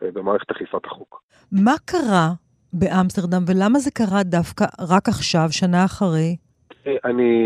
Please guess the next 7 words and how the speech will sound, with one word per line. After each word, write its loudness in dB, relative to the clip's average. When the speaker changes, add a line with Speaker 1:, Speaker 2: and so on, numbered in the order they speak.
Speaker 1:
אין 2
לי 4
פרטים 0
מלאים 0
לגבי -2
המעצר, -4
אה, -4